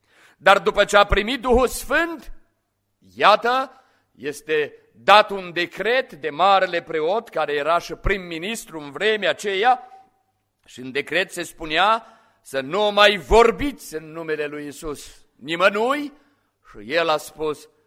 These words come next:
„Judecați voi dacă e drept să ascultăm mai mult de oameni decât de Dumnezeu.” Era alt om, căci Duhul Sfânt era peste el. Înainte de Cincizecime, Domnul făcuse făgăduința:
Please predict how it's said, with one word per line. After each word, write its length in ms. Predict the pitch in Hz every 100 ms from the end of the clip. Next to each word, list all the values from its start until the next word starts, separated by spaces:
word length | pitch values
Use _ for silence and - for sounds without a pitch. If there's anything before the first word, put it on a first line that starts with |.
| _ _
„Judecați 560 | 117 131 147 143 101
voi 360 | 147 190 190 175
dacă 280 | 170 165 170
e 80 |
drept 260 | 143 156 156
să 100 | 151
ascultăm 460 | 147 156 143 147 143
mai 140 | 135
mult 260 | 131 147 131
de 80 |
oameni 460 | 135 131 123 123 110 _ _
decât 280 | - 117 120
de 100 | 110
Dumnezeu.” 680 | 110 110 113 123 101 80 69 _ _ _ _
Era 420 | 104 107 127 131 -
alt 720 | - 160 185 202 202 196 - -
om, 380 | 190 170 107 90 _ _ _
căci 220 | - 120 110
Duhul 260 | 139 120
Sfânt 520 | 120 165 175 139 120 _ _ _
era 200 | 107 131
peste 300 | 127 123 170
el. 360 | 180 180 110 - - _ _ _ _ _
Înainte 420 | - 135 196 208 208
de 120 | 208
Cincizecime, 960 | 202 226 202 214 - 240 254 269 285 - - _ _ _ _ _
Domnul 500 | 117 202 233 220 214
făcuse 420 | - 175 240 185
făgăduința: 920 | 175 190 180 196 202 226 233 233 247